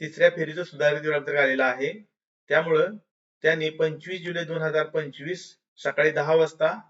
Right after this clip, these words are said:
ते सव्वीस जुलै दोन हजार पंचवीस सायंकाळी पाच तीस पर्यंत आपल्याला आपला प्रवेश हा घ्यायचा आहे. तर कोटा अंतर्गत सुद्धा आपल्याला, अ, व्यवस्थापन कोटा असेल, in house अल्पसंख्याक कोटा, याची सुद्धा निवड यादी दर्शनी भागात लावली जाणार आहे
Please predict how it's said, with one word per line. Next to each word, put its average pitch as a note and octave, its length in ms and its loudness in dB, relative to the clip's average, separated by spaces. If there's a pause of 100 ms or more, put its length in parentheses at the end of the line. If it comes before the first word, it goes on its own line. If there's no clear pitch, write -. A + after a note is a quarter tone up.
(300)
ते D3+ 80 -6
सव्वीस D#3 380 -4
जुलै D#3+ 160 -4
दोन D#3 140 -2
हजार D3+ 140 0
पंचवीस D#3 400 -6
सायंकाळी D3+ 460 0 (260)
पाच C3+ 280 -2
तीस D3+ 180 -8
पर्यंत C#3+ 320 0
आपल्याला D3+ 400 0 (600)
आपला C#3 240 -2
प्रवेश D3+ 500 0 (140)
हा C3 120 0
घ्यायचा C#3 480 0
आहे. A#2 340 -2 (520)
तर - 80 -10
कोटा D#3 340 2
अंतर्गत F3 440 0
सुद्धा F3 240 0
आपल्याला, E3+ 400 2 (640)
अ, C#3 260 0
व्यवस्थापन D#3 520 0
कोटा D#3 240 -2
असेल, D3 340 -4
in D3 140 -6
house D3 260 0
अल्पसंख्याक C#3+ 540 -2
कोटा, C3 320 0 (260)
याची C#3+ 240 0
सुद्धा E3+ 400 0 (420)
निवड D3 320 4
यादी E3 220 6
दर्शनी E3 420 2
भागात D3+ 340 2
लावली C#3+ 240 0
जाणार B2+ 240 0
आहे B2 260 0